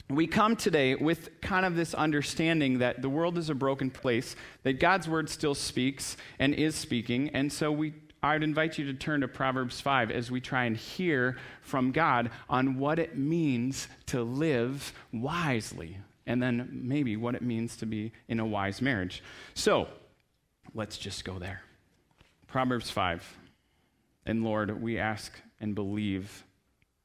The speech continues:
that you do speak, that you have spoken, and that you will continue to speak. So help us to listen with our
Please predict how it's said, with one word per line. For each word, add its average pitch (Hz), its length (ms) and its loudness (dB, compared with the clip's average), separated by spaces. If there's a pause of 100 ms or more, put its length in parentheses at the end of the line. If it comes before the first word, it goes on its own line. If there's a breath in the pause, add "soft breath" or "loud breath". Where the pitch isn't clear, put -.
that 107 180 -4
you 113 160 0
do 113 360 -2
speak, - 560 -8 (360)
that 104 140 -4
you 113 140 -4
have 113 340 -2
spoken, 87 580 -8 (100)
and 104 180 -2
that 107 100 -6
you 107 160 -2
will 101 200 -2
continue 101 580 -4
to 92 100 -8
speak. 90 340 -8
So 92 180 -6
help 110 260 -4
us 104 180 -8
to - 120 -10
listen 82 500 -10 (680 loud breath)
with 98 160 -6
our 87 160 -2